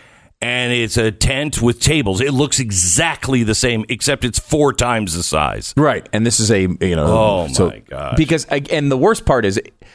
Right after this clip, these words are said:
Speaker 2: like, let's just say, I don't know, they were the people making the vaccine and they needed a place to eat while they were in the middle of making the vaccine. <laughs> You know, say, okay, well, they need a place to eat and they did it outside, and that would be really frustrating. The fact that they're making a stupid movie,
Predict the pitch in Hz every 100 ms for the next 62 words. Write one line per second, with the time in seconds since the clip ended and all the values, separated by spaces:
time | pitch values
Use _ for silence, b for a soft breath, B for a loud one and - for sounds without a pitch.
0 | b 147 151 185 - 165 - 135 113 107
1 | 78 78 73 80 B B B - 95 139
2 | 147 135 202 175 147 226 220 180 175 -
3 | - 143 82 - 117 120 120 123 104 -
4 | 123 - - 123 110 - _ - 104 117
5 | 135 131 127 120 160 247 214 202 175 139
6 | 143 127 117 107 101 - 104 85 117 -
7 | 185 185 165 208 - 156 143 143 139 170
8 | 175 170 156 131 131 131 - B B 131
9 | 139 139 123 165 151 135 - 123 123 143
10 | 127 123 113 104 - 92 - 87 76 -
11 | B B 143 - 220 226 208 180 160 151
12 | 160 139 117 - - - 180 175 165 123
13 | 113 117 147 123 98 101